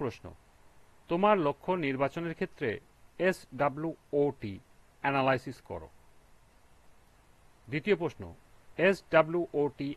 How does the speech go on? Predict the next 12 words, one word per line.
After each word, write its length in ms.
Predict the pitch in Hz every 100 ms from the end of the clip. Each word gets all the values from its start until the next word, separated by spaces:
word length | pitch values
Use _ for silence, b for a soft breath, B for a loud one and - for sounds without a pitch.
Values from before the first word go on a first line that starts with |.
| -
অ্যানালাইসিস 720 | 135 151 170 170 - 170 165 - _ - - -
তোমার 260 | 131 131 123 -
পরিকল্পনা 520 | 147 156 165 - 156 139 104
বাস্তবায়নে 680 | 107 - 135 135 135 117 95 - - _ -
কিভাবে 400 | 190 214 202 113 95 - - - -
সহায়তা 380 | 127 131 131 131
করবে 300 | 117 98 95 - - - - 82
ব্যাখ্যা 280 | 113 - 123
করো। 200 | 82 73 - - - - - - - - - - - - _ - - - - - - - - - _ - - - - - - _ - _ - - - - - - _ - - - - - -
দুই 120 | 117 170
নম্বর 200 | 165 147 -
প্রশ্ন, 220 | 104